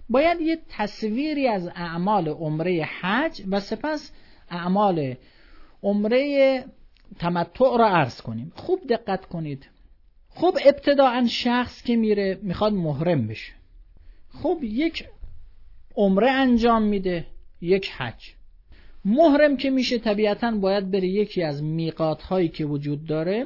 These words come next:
مثلاً ماها وقتی از راه مدینه وارد می‌شیم باید بریم مسجد شجره و اونجا محرم بشیم. خب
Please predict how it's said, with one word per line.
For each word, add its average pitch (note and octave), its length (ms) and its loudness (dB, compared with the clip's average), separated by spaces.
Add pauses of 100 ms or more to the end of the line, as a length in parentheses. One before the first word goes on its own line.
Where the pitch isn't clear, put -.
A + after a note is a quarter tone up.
مثلاً B3 380 -2
ماها G3 360 0
وقتی F3 300 -2
از D#3 180 -6
راه E3+ 280 0
مدینه D#3 480 -4
وارد D3 360 -6
می‌شیم G#3+ 340 -4
باید G#3 320 -2
بریم A3 240 -2
مسجد D#3+ 420 -6
شجره E3 480 -4
و A3 80 -4
اونجا E3+ 320 -4
محرم C#3 460 -4
بشیم. - 240 -14 (1080)
خب D#4+ 200 2